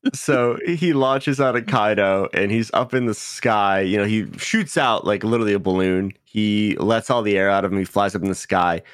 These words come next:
And all we see is, like, lightning and the shadow of Luffy just getting bigger and bigger and bigger until Luffy is, like, a hundred feet tall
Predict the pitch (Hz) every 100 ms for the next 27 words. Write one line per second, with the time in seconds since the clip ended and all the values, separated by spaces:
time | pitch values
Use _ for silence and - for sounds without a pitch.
0 | - _ - - - 123 117 127 131 139
1 | 131 - 117 113 - 104 95 98 92 98
2 | 104 110 92 110 107 107 - - 95 92
3 | 90 87 67 98 - - 101 110 117 113
4 | 87 82 95 92 - 85 76 90 - 95
5 | 87 73 104 101 90 76 - _ _ _
6 | _ _ _ 90 78 - 117 113 90 76
7 | 76 _ _ _ _ - 87 85 73 -
8 | 139 113 98 90 - 110 117 147 120 131
9 | 143 175 127 104 98 107 104 90 - 147
10 | 135 127 123 - 113 104 - 95 98 90
11 | 85 101